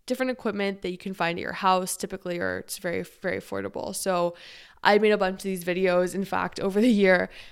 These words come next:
I made some using sliders, some using a longboard, like a skateboard.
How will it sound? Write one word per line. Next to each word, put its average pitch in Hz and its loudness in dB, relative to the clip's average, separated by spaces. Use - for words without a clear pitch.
I 208 -6
made 196 0
some 196 0
using 190 -2
sliders, 208 2
some 185 -4
using 180 -6
a 180 -4
longboard, 185 -4
like - -12
a 185 -12
skateboard. 202 -2